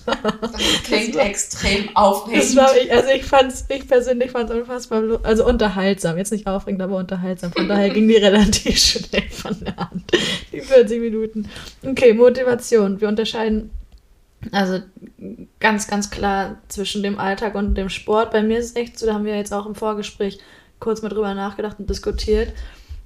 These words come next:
Speaker 2: dass ich das Gefühl hab, je länger man jetzt irgendwie, vor allem in unserem Fall, Triathlon schon macht und das ganz klar strukturiert in den eigenen Alltag angebunden hat, desto weniger muss ich persönlich mir zum Beispiel Gedanken darüber machen, hab ich heute Bock?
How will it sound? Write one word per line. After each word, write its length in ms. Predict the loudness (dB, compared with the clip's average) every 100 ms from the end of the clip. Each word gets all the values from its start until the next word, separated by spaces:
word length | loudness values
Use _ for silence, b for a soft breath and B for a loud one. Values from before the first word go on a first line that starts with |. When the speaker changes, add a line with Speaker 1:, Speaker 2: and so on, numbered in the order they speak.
| 0
Speaker 2:
dass 120 | 2
ich 60 | 2
das 220 | 0 -2
Gefühl 360 | -4 0 0 2
hab, 280 | -2 -4 _ -20 -20 -20 -12
je 220 | -2 2
länger 340 | 2 2 0
man 160 | 0 0
jetzt 160 | 0 0
irgendwie, 440 | 0 -2 -4 -4
vor 160 | 0 0
allem 160 | 0
in 40 | -2
unserem 300 | -2 -2 -2
Fall, 240 | 0 -2
Triathlon 560 | -2 0 0 0 -2 -2
schon 180 | -2
macht 260 | -2 -2 -4
und 140 | -4
das 140 | -4 -4
ganz 260 | -6 -8
klar 380 | -6 -2 0 -2 B B B B
strukturiert 560 | -2 -2 0 2 2
in 80 | 2
den 140 | -2
eigenen 260 | -2 0 0
Alltag 420 | 0 -2 -4 -6
angebunden 600 | -6 -6 -4 -6 -6 -4
hat, 260 | -4 -4 -6
desto 340 | -6 -4 -2
weniger 380 | 0 0 0 0
muss 180 | -2 0
ich 200 | -2 0
persönlich 400 | -2 0 0 -2
mir 80 | -6
zum 160 | -4
Beispiel 280 | -6 -4 -4
Gedanken 320 | -2 -4 -4
darüber 280 | -4 -4 -4
machen, 380 | -4 -6 -8 -8 -8
hab 160 | -6
ich 120 | -4
heute 200 | -4 -4
Bock? 380 | -4 -4 -6 -10